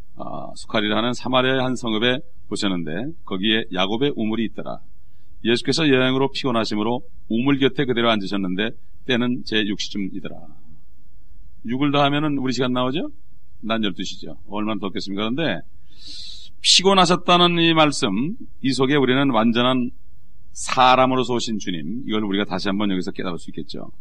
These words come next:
예? 그리고, 어, 주님은 절대로 초라한 인생을 살았습니다. 초라한 인생, 자기 어떤 거물처럼 나타내질 않았습니다. 초라한 인생. 그러니까 어떻게 하는지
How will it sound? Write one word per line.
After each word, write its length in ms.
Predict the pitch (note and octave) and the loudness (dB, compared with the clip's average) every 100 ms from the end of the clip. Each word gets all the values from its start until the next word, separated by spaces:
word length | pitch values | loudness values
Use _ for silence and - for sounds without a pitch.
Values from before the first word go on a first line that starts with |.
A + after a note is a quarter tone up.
| - - - - | -8 -8 -8 -6
예? 100 | - - - - - - - - - - - - - - - - | -6 -6 -8 -8 -8 -8 -8 -8 -8 -8 -8 -8 -8 -8 -8 -6
그리고, 640 | - B2+ C#3+ C3 A2 F#2 - - | -2 4 6 6 4 0 -6 -6
어, 420 | F#2+ F#2 F2+ E2+ | -4 -4 -4 -6
주님은 320 | - C#3 D#3 | -2 0 2
절대로 640 | F3 C3+ C3+ C#3 G2 A2 D#3+ - - | 2 2 4 4 4 0 -2 -6 -6
초라한 560 | - - F#3 F#3 F3 F3+ | -4 -2 2 4 4 2
인생을 340 | D#3 C#3 C3+ | 0 0 0
살았습니다. 540 | A#2 A2 F#2+ - - B2+ - - - - - - - - | 0 -2 -4 -4 -6 -6 -8 -8 -8 -8 -8 -8 -8 -8
초라한 400 | - - F3 D#3+ | -6 -2 4 4
인생, 340 | D3 B2 F#2+ D#2+ | 4 0 -4 -6
자기 240 | - C3 C#3 | -4 -2 0
어떤 260 | E3 F3+ | 0 -2
거물처럼 760 | - A2+ C3+ C#3 - D3 D3 B2+ | -2 0 2 0 2 0 0 -2
나타내질 440 | A2+ A#2 A#2+ B2+ | -2 -2 -2 -2
않았습니다. 480 | C3 F2 - - D#2+ D#2 - - - - - - - - - | -2 -4 -6 -8 -8 -8 -8 -8 -8 -8 -8 -8 -8 -8 -8
초라한 360 | - F3+ E3 D#3 | -4 2 4 4
인생. 320 | C#3 B2 D2+ - - - - - | 2 0 -4 -6 -8 -8 -8 -4
그러니까 320 | D#3 E3+ F#3+ | 0 4 4
어떻게 220 | E3 - | 2 0
하는지 160 | F3 F3+ | 0 0